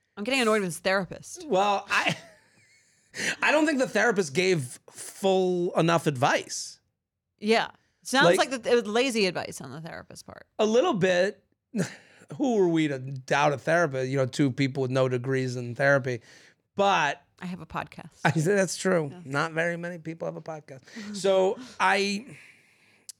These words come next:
Speaker 2: 'cause I, I think when, the one thing that stuck out to me is, like, should I text them?
Speaker 1: Yes.
Speaker 2: The group.
Speaker 1: Well, that
Speaker 2: And
Speaker 1: was
Speaker 2: it's
Speaker 1: gonna
Speaker 2: like,
Speaker 1: be
Speaker 2: <laughs> that is not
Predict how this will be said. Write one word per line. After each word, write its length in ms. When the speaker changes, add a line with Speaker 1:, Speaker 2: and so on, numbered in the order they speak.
Speaker 2:
'cause 160
I, 320
I 140
think 280
when, 340
the 160
one 240
thing 140
that 120
stuck 260
out 160
to 60
me 100
is, 100
like, 140
should 180
I 120
text 440
them? 640
Speaker 1:
Yes. 320
Speaker 2:
The 160
group. 520
Speaker 1:
Well, 120
that 120
Speaker 2:
And 80
Speaker 1:
was 160
Speaker 2:
it's 0
Speaker 1:
gonna 280
Speaker 2:
like, 420
Speaker 1:
be 80
Speaker 2:
<laughs> 120
that 380
is 300
not 680